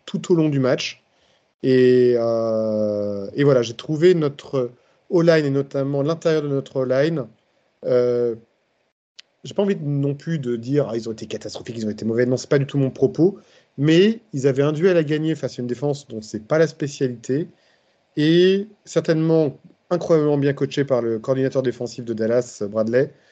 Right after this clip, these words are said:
Euh, ils ont perdu ce, ils ont perdu cette manche. Ils ont perdu ce duel. Et pour moi, ça a sauté aux yeux au cours du match.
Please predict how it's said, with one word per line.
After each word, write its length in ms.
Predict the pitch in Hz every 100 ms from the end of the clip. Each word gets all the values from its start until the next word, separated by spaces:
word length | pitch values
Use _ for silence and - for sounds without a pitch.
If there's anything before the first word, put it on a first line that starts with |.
| _ _ -
Euh, 200 | 117 117
ils 160 | 135 123
ont 60 | 127
perdu 320 | 151 139 143
ce, 480 | - 127 120 117 127
ils 160 | 123
ont 20 |
perdu 180 | 123 131
cette 220 | 123 120
manche. 260 | 98 - - 131
Ils 160 | 117
ont 60 | 117
perdu 260 | 135 135
ce 140 | 131 123
duel. 440 | 110 120 143 165 - _ _ _
Et 140 | 113 113
pour 180 | 123
moi, 160 | 127 135
ça 140 | 139
a 40 | 117
sauté 280 | - 117 123
aux 60 |
yeux 160 | 113 123
au 80 | 110
cours 140 | 113
du 60 | 110
match. 320 | 95 -